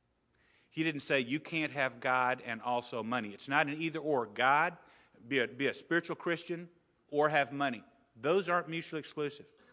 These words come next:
What he says is, is you can't serve them both. You can't be s-, God's servant and also money's servant.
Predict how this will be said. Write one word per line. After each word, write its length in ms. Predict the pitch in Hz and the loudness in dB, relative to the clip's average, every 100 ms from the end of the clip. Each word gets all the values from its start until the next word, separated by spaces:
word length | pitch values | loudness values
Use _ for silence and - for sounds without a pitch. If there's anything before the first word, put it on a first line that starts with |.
| _ _ _ _ _ | _ _ _ _ _
What 80 | 139 | -10
he 60 | 127 | -2
says 340 | 185 190 135 | 4 4 4
is, 240 | 127 120 | -2 -2
is 180 | - 117 | -8 -8
you 80 | 151 | -6
can't 300 | - 165 - | -4 -4 -4
serve 360 | - 147 143 123 | -2 4 4 2
them 120 | 104 | -2
both. 280 | 98 87 - _ _ _ _ _ _ _ _ _ - | -4 -4 -10 _ _ _ _ _ _ _ _ _ -6
You 120 | 175 | -6
can't 360 | 175 170 139 127 | -2 -2 -2 -2
be 220 | 135 135 | -4 -4
s-, 180 | - 147 | -8 -4
God's 380 | 127 143 156 - | 4 6 4 0
servant 440 | 139 123 117 120 117 | 0 0 0 -8 -8
and 140 | 113 | -2
also 480 | 120 123 - 117 104 - | 0 0 -2 -4 -4 -10
money's 640 | 117 117 127 123 104 90 - _ | -4 2 2 2 -2 -8 -16 _
servant. 580 | - - 95 82 - | -12 -8 -8 -10 -18